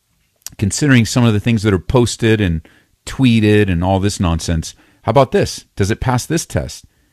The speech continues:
Ephesians chapter four, verse twenty-nine. "Let no corrupt word proceed out of your mouth, but what is good for necessary edification, that it may impart grace to the hearers."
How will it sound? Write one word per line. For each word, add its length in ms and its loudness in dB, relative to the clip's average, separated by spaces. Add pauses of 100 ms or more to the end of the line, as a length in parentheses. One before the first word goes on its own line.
(420)
Ephesians 540 0
chapter 340 0
four, 280 2
verse 180 -2
twenty-nine. 580 0 (360)
"Let 280 4
no 300 2
corrupt 400 2
word 320 2
proceed 380 -4
out 160 0
of 40 -2
your 120 -2
mouth, 440 -6 (380)
but 80 0
what 180 4
is 140 2
good 320 2
for 100 -2
necessary 720 2
edification, 840 -4 (240)
that 140 0
it 80 0
may 120 4
impart 440 0
grace 420 2
to 140 -2
the 100 2
hearers." 640 -2